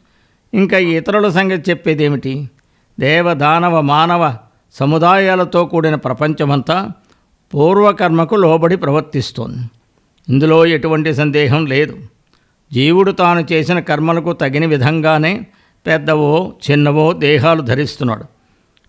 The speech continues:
విడిచిపెడుతున్నాడు కూడా. కర్మఫలాన్ని అనుసరించే గురువు, దేవత, మిత్రుడు, శత్రువు,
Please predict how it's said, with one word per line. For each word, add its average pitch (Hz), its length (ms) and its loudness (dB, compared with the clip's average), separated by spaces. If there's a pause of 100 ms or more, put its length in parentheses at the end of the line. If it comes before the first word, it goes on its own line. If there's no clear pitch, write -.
విడిచిపెడుతున్నాడు 175 760 0
కూడా. 131 280 -8 (500)
కర్మఫలాన్ని 202 760 0
అనుసరించే 180 840 0
గురువు, 151 540 0
దేవత, 151 420 -2
మిత్రుడు, 160 640 0
శత్రువు, 151 600 -2